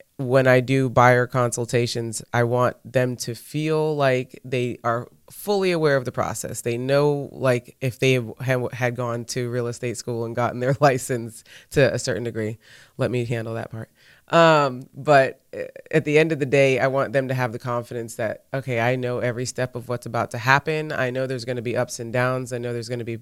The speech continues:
you know, challenges throughout, but I have an agent that's there that's gonna make sure that no matter what,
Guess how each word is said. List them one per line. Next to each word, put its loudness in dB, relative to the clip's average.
you -8
know, -8
challenges 2
throughout, 2
but -2
I 0
have -2
an -4
agent -4
that's -8
there -4
that's -10
gonna -8
make -6
sure -6
that -4
no -8
matter 0
what, 2